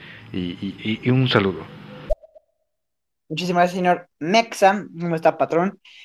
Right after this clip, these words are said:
Speaker 2: Pues aquí lo andamos dando con mi buen amigo el J D, que es streamer de Twitch. Por si no, no lo siguen, también síganlo aquí en,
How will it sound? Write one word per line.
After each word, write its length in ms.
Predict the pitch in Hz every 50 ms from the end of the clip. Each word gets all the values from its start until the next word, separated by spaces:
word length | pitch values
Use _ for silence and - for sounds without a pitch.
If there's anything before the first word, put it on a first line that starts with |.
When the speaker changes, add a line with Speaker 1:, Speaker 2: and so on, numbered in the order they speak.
| - _ _ _ _
Speaker 2:
Pues 160 | - 135 135
aquí 200 | 147 135 143 160
lo 100 | 156 160
andamos 300 | 151 156 165 165 156 156
dando 220 | 160 160 160 151 156
con 160 | - 143 135
mi 100 | 131 123
buen 200 | 123 131 147 147
amigo 240 | 139 139 151 143 139
el 100 | 127 135
J 280 | - - - - 139 143
D, 240 | 190 247 247 247 - - 170 _
que 100 | - 180 196
es 80 | 196
streamer 380 | 196 196 190 - 196 214 208 190
de 100 | 175 165
Twitch. 280 | 170 220 254 247 - -
Por 180 | - 190 185
si 140 | 185 - 180
no, 320 | 180 202 247 277 302 302 - _ _ _ _ _ _ -
no 480 | 160 185 214 233 269 294 294 294 294 285
lo 280 | 269 233 220 214 214 190
siguen, 500 | - - 254 226 233 247 277 277 - _
también 260 | - 170 190 208 208 196
síganlo 420 | - - 233 226 220 214 208 202
aquí 240 | 190 196 - 202 202
en, 360 | 190 175 170 165 151 165 -